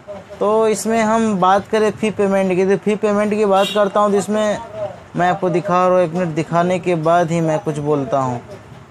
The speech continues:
ऐसे मैं कुछ नहीं बोलता हूँ। fee payment की बात करूँ, यहाँ देख रहे हैं कि जो अभ्यर्थी समान पिछड़ा एवं अत्यंत पिछड़ा वर्ग, कहने का मतलब ओबीसी और ईबीसी जो है उनको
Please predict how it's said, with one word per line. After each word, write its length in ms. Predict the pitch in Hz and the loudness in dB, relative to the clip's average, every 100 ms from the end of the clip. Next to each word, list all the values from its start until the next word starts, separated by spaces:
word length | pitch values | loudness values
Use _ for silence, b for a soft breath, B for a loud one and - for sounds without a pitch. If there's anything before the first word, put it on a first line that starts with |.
| - | -14
ऐसे 260 | 139 131 156 | -12 -4 -2
मैं 160 | 147 139 | -2 -4
कुछ 200 | 143 139 | -6 -4
नहीं 180 | 139 131 | -4 -2
बोलता 280 | 131 123 | -2 -2
हूँ। 80 | 151 | -4
fee 200 | - 208 | -2 -2
payment 340 | 202 214 220 202 | 0 0 0 0
की 100 | 208 | 2
बात 200 | 196 196 | 2 2
करूँ, 180 | 202 | 0
यहाँ 180 | 208 196 | 0 0
देख 220 | 180 202 | 0 0
रहे 120 | 202 214 | 0 -2
हैं 80 | |
कि 100 | 196 | -2
जो 140 | 196 208 | 0 0
अभ्यर्थी 380 | 185 202 196 190 | 2 0 -2 -4
समान 460 | 214 196 208 214 | -2 0 0 0
पिछड़ा 540 | - 202 - 202 202 196 | -2 -4 -2 2 4 4
एवं 260 | 190 196 | 2 2
अत्यंत 480 | 180 175 202 202 175 | 0 0 -2 -2 -2
पिछड़ा 280 | 180 190 190 | -4 0 2
वर्ग, 280 | 185 180 156 B B B | 2 2 0 B B B
कहने 240 | 160 175 190 | -2 0 0
का 80 | 196 | 2
मतलब 240 | 190 196 | 2 2
ओबीसी 560 | 196 180 196 170 220 214 | 2 2 0 -2 0 2
और 260 | 185 190 | 4 4
ईबीसी 460 | 180 180 185 175 220 | 4 2 0 -2 -2
जो 200 | 196 202 | 2 2
है 60 | 190 | 2
उनको 340 | 196 220 | 0 0